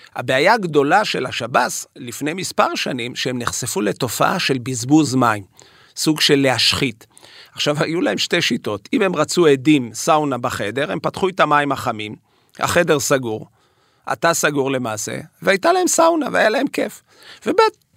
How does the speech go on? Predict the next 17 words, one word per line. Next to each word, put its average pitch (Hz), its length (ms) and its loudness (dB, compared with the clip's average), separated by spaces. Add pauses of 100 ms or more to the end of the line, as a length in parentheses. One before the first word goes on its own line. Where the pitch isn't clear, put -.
(140)
אה, 226 340 0
לבזבז 214 440 -2
מים 208 240 0
למדינת 156 420 0
ישראל. 117 320 -6 (440)
ושם 262 420 0
הם 254 80 0
מנסים 185 360 0
לפתור 226 300 -4
את - 100 -6
הבעיה 247 360 2
בכל 185 300 0
הפתרונות 165 720 0
החכמים 143 640 2
של 139 180 0
חסכמים 135 540 -2
וכדומה. 117 480 -4